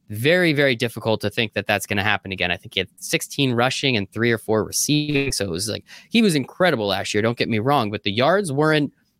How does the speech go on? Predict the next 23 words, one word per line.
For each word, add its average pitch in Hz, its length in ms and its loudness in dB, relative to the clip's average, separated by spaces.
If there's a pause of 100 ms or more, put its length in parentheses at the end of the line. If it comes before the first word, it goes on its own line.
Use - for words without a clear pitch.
(140)
out 131 140 4
of 151 60 2
this 147 200 0
world. 110 180 2
They 151 140 2
were 180 60 0
great. 123 380 0
They 117 120 0
weren't 117 240 2
out 120 100 2
of 117 60 2
this 117 200 0
world. 101 280 2
It 110 60 0
was 107 140 0 (180)
all 127 280 2
touchdowns, 98 600 0
and 107 120 -2
it 107 60 2
was 104 180 -2
incredible. 147 480 0
And 113 180 2
now 147 340 2